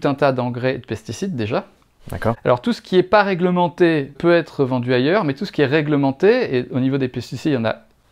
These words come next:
Speaker 1: il y a quand même beaucoup de réglementations, hein, sur qui peut les utiliser, euh, sur quel type de culture, et cetera. Euh, bon, bah ça, c'est, euh, exclusif G E, donc on peut pas les acheter ailleurs.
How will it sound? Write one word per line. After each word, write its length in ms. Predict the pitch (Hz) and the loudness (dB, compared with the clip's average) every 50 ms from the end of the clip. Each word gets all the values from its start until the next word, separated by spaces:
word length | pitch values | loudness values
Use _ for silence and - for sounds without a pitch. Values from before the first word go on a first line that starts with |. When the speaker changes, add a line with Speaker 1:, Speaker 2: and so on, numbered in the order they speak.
| _ | _
Speaker 1:
il 40 | - | -10
y 40 | 117 | -8
a 40 | 107 | -6
quand 100 | - 123 | -4 -4
même 100 | 123 120 | -4 -2
beaucoup 240 | 123 131 - 156 139 | -4 -2 0 0 2
de 60 | 123 | 2
réglementations, 720 | 117 117 117 117 117 110 - 117 107 - - 165 180 147 | 2 0 -2 -4 -4 -6 -6 -8 -8 -6 -6 -4 -4 -4
hein, 80 | 135 135 | -4 -4
sur 220 | - - - - | -6 -8 -12 -14
qui 180 | - - 156 135 | -10 -8 -8 -4
peut 120 | - 127 | -2 -2
les 140 | 123 120 117 | 0 0 -2
utiliser, 420 | 117 - 120 117 117 117 120 139 | -2 -6 -6 -6 -6 -4 -2 -2
euh, 720 | 147 151 151 151 151 147 139 127 117 113 113 113 113 113 113 | 0 0 0 0 0 0 0 0 0 0 0 0 0 -2 -4
sur 200 | 110 - 127 113 | -6 -8 -12 -6
quel 140 | - - 127 | -4 -6 -6
type 180 | - - 123 120 | -6 -8 -8 -8
de 60 | 110 | -8
culture, 360 | - - 113 110 - - 135 | -6 -6 -8 -8 -6 -8 -8
et 60 | 117 | -8
cetera. 460 | - - 120 - 120 113 151 175 - _ _ - | -8 -10 -10 -10 -8 -8 -8 -10 -10 _ _ 0
Euh, 180 | 139 120 123 127 | 2 2 2 2
bon, 120 | 151 175 | 2 4
bah 100 | - 175 | 2 2
ça, 160 | 175 - 180 | 4 2 0
c'est, 320 | 175 - - 156 156 160 156 | -2 -2 -2 0 2 2 2
euh, 580 | 143 123 120 117 117 117 113 113 113 110 113 123 | 2 2 4 4 4 4 4 4 2 2 0 -2
exclusif 500 | 123 - - - - 123 120 123 123 117 | -4 -8 -10 -8 -6 -6 -4 -4 -4 -2
G 280 | 113 113 113 139 202 | -2 0 0 0 0
E, 20 | 254 | 0
donc 180 | 233 - 104 - | -2 -6 -10 -10
on 40 | 104 | -12
peut 60 | 101 | -8
pas 140 | 113 - 117 | -4 -4 -2
les 140 | 110 107 113 | -2 -2 -4
acheter 220 | 107 - - 120 | -8 -6 -6 -4
ailleurs. 340 | 113 117 135 170 226 277 285 | -4 -2 -2 -2 -2 -4 -4